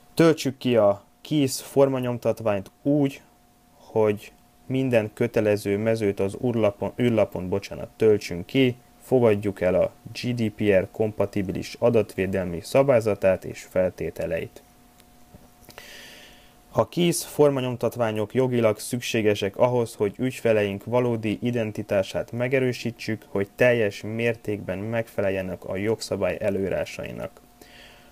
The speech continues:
A folyamat megfelel a legmagasabb ipari szabványnak és a legmegbízhatóbb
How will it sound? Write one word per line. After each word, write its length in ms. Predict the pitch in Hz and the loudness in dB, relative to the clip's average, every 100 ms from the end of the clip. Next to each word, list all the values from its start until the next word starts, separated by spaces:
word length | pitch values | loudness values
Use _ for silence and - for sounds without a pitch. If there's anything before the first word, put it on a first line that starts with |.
| - | -8
A 100 | - | -4
folyamat 560 | 104 170 165 131 117 - | 0 6 6 6 2 0
megfelel 640 | 123 139 139 - 113 107 | -2 0 0 0 2 2
a 160 | - 107 | 2 2
legmagasabb 760 | 110 123 123 107 107 - 101 - | 4 2 2 0 0 -2 -2 -2
ipari 440 | 117 - 113 90 | -4 2 2 0
szabványnak 880 | - - 135 147 135 127 123 113 - _ - | -2 0 0 2 -2 0 -2 -2 -8 _ -12
és 240 | - 98 - | -6 -6 -2
a 100 | 95 | 2
legmegbízhatóbb 1500 | 113 120 - - _ _ - 110 113 104 101 - 98 101 | 2 2 -4 -20 _ _ -6 -4 -4 -6 -6 -8 -4 -4